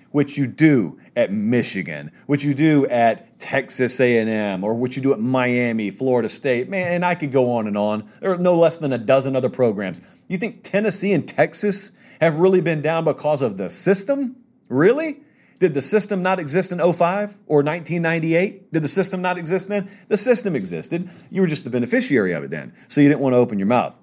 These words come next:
Clemson, they care a lot. Ohio State, they care a lot. But you know what else they did? They also got hiring right,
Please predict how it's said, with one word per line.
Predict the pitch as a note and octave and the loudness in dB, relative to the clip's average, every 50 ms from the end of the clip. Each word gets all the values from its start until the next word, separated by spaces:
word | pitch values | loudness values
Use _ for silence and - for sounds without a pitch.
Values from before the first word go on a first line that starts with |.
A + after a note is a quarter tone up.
| _ _ _ _ _ _ _ _ _ _ _ | _ _ _ _ _ _ _ _ _ _ _
Clemson, | - G#3+ A3+ B3 B3 G#3+ A#3 A#3+ A#3 A3+ G#3 G#3 - - - | -4 -2 -2 0 -2 -2 -2 -2 -2 -4 -6 -8 -10 -6 -2
they | D3 D#3+ E3 | -2 -2 -2
care | - - D3 C3+ B2 | -2 -2 -2 0 0
a | A#2+ | 0
lot. | G#2+ G2 D#2+ C#2+ - - _ _ _ _ _ _ - | 0 -2 -4 -6 -10 -14 _ _ _ _ _ _ -2
Ohio | D3 D#3+ D3+ F#3+ G3+ A3+ A3+ G#3+ | -2 0 2 0 0 2 0 0
State, | G3 - - F#3+ F#3 F3+ F3 - - - - | -2 0 0 0 0 0 -2 -6 -10 -4 -2
they | C#3+ D3 | -2 -2
care | C#3+ - C#3 C3+ B2+ | -2 -4 -4 -2 -2
a | A#2 | -2
lot. | G#2+ G2 E2+ D2+ B1 - _ _ _ _ _ _ - | -2 -2 -4 -6 -8 -14 _ _ _ _ _ _ -12
But | D#3 - - | -6 -2 0
you | G#3+ | 2
know | B3 B3+ | 4 4
what | A#3 A3 | 4 4
else | A3 G#3 G3+ G#3 | 2 0 -2 -2
they | - G#3 G3+ | 0 0 2
did? | F#3 G3+ G3+ G3 F#3 F3 - - _ _ _ _ _ | 2 2 0 0 -2 -4 -10 -16 _ _ _ _ _
They | - E3+ F3 | 0 0 2
also | F3+ F#3 G#3 G#3+ G3+ - F#3+ E3 | 2 0 0 0 -2 -2 -4 -4
got | C#3 D3+ D3+ C#3+ - - | -2 -2 -4 -4 -6 -10
hiring | - - - E3 D3 A#2+ G2 F2 D#2+ D#2 D#2+ E2 | -16 -10 -6 -4 -2 -2 -2 -4 -6 -8 -10 -8
right, | F2+ F#2 D#2 - - - | -6 -6 -6 -8 -10 -16